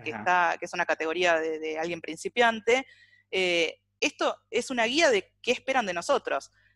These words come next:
Speaker 1: De
Speaker 2: Sí.
Speaker 1: una persona senior, que es alguien con más experiencia, seguramente van a esperar mucho más que de un junior. Pero si nosotros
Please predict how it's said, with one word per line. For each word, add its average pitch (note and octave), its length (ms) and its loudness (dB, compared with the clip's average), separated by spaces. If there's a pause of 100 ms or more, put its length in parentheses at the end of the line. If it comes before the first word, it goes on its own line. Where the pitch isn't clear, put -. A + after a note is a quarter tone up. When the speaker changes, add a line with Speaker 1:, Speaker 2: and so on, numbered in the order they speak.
(120)
Speaker 1:
De E3+ 120 -4
Speaker 2:
Sí. - 20 2
Speaker 1:
una C4+ 160 2
persona A3 640 0
senior, G3+ 640 -4
que E3+ 80 -4
es - 140 -4
alguien F3+ 260 -2
con D#3+ 160 -8
más F3+ 200 -2
experiencia, A#3 560 -4
seguramente G#3+ 540 -4
van A#3 140 -2
a G3+ 40 -4
esperar G3 440 0
mucho G#3 320 -8
más C4 180 0
que E3 120 -6
de E3+ 80 -12
un E3+ 140 -14
junior. D#3+ 400 -10
Pero E3 140 -8
si E3+ 100 -14
nosotros A#3+ 440 -6